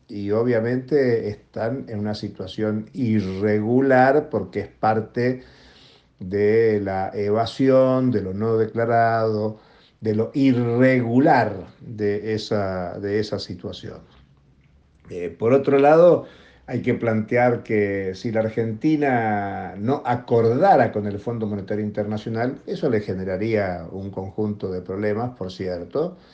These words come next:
ya que hay muchas actividades económicas que demandan que la Argentina tenga un acuerdo cerrado con el fondo.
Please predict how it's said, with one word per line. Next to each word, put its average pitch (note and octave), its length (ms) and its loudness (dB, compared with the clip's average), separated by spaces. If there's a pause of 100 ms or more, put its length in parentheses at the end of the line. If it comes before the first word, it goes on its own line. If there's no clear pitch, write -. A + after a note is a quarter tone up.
(500)
ya G2+ 300 -4
que G2+ 220 -2
hay G2 580 0
muchas B2+ 500 -2
actividades A2 760 -4
económicas A#2+ 1080 -4
que G2+ 360 -8
demandan G#2 880 0
que F#2+ 140 -8
la F#2+ 60 -8
Argentina G2+ 720 -6
tenga C3 360 0
un A#2 120 -2
acuerdo A2 500 -2
cerrado G2+ 480 -4
con F2+ 160 -8
el E2 140 -14
fondo. - 500 -18